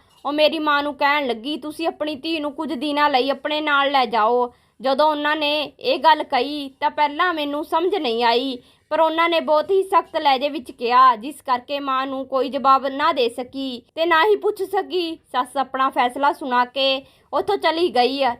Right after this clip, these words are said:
ਇਹ ਸੁਣਦੇ ਹੀ ਮੈਂ ਬਹੁਤ ਹੈਰਾਨ ਰਹਿ ਗਈ। ਜਗਜੀਤ ਨੂੰ ਇਸ ਹਾਲਤ ਵਿੱਚ ਕਿਵੇਂ ਛੱਡ ਕੇ ਜਾ ਸਕਦੀ ਸੀ? ਪਰ ਇਹ ਗੱਲ ਮੇਰੇ ਭਰਾ ਨੇ ਵੀ ਸੁਣ ਲਈ ਸੀ। ਉਸ ਨੂੰ ਬਹੁਤ ਗੁੱਸਾ ਆਇਆ। ਉਹ ਮੈਨੂੰ ਜ਼ਬਰਦਸਤੀ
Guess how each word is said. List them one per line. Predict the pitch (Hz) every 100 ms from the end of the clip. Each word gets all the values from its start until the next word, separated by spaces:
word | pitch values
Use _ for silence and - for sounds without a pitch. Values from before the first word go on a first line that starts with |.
| _
ਇਹ | - -
ਸੁਣਦੇ | 320 294 285
ਹੀ | 403 302
ਮੈਂ | 294 262
ਬਹੁਤ | 285 285
ਹੈਰਾਨ | 381 330 302 311 311
ਰਹਿ | 254 226
ਗਈ। | 247 247 269 269
ਜਗਜੀਤ | 202 247 233 277 285
ਨੂੰ | 320 302
ਇਸ | 349
ਹਾਲਤ | 320 269 269
ਵਿੱਚ | 269 302 330
ਕਿਵੇਂ | 359 381 427
ਛੱਡ | 403 302 302
ਕੇ | 311
ਜਾ | 277 285
ਸਕਦੀ | 370 320 254 294
ਸੀ? | - 285 285 262
ਪਰ | 262 254
ਇਹ | 269
ਗੱਲ | 254 247 285
ਮੇਰੇ | 269 262
ਭਰਾ | 269 294 294
ਨੇ | 262 262
ਵੀ |
ਸੁਣ | 320 339 330 302
ਲਈ | 214 269
ਸੀ। | 294 302 277 262 _ _
ਉਸ | 302 349
ਨੂੰ | 339
ਬਹੁਤ | 302 311 403
ਗੁੱਸਾ | 330 370 311 285
ਆਇਆ। | 269 269 277 269 _
ਉਹ | 240
ਮੈਨੂੰ | 262 254 277
ਜ਼ਬਰਦਸਤੀ | 269 247 240 254 254 - 302 302 269